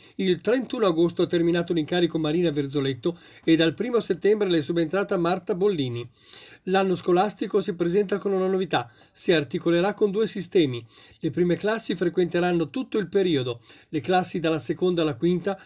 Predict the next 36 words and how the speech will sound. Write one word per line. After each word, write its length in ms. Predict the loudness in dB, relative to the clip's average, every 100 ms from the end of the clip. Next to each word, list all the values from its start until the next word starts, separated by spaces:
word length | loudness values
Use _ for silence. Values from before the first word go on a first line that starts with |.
| -20
si 200 | -10 0
alterneranno 760 | 2 2 0 0 2 2 2 2
una 160 | 0 0
settimana 460 | -2 -4 -2 0
in 80 | 0
classe 380 | 0 -2 0 2
e 20 |
una 220 | 4 2
con 160 | 0 -2
didattica 520 | 0 -2 -2 -4 -2
da 120 | -2
casa. 420 | -2 -2 -2 -8 -14 -20 -20 -4
In 120 | -2
questo 300 | 0 0 0
modo 280 | 2 2 2
non 140 | 2
ci 120 | 0
saranno 340 | -2 0 2 2
mai 180 | 0 0
presenti 540 | 0 2 2 2 -2
contemporaneamente 1000 | 0 2 2 0 -2 0 0 0 0 -4 -4 -20 -8
i 100 | 0
milletrecento 760 | 2 2 0 0 0 -2 -2 0
allievi 300 | 4 2 4
dell'istituto. 800 | -2 -2 -6 -6 -6 -6 -10 -12 _ _ _ -20 -20 -6
Al 140 | -2
comprensivo 560 | 0 0 -2 0 0 2
Giovanni 300 | 2 2 0
ventitreesimo 840 | 0 -2 0 4 4 4 -2 -4 -12 -20
si 180 | -8 -6
riuniranno 580 | -2 0 2 0 0 0
con 140 | 2
la 80 | 0
dirigente 440 | 0 0 0 0
Gabriella 460 | -2 2 2 4 2
Rec, 400 | 0 -2 -6